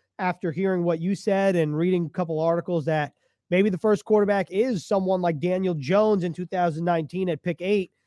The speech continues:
whereas it won't be necessarily the,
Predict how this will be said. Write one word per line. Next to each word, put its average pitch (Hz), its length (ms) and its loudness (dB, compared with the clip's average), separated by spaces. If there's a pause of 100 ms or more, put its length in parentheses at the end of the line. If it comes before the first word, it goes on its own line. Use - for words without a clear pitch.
(140)
whereas 160 580 4 (200)
it 156 80 0
won't 165 320 2
be 175 140 0
necessarily 156 920 -2 (220)
the, 143 380 -6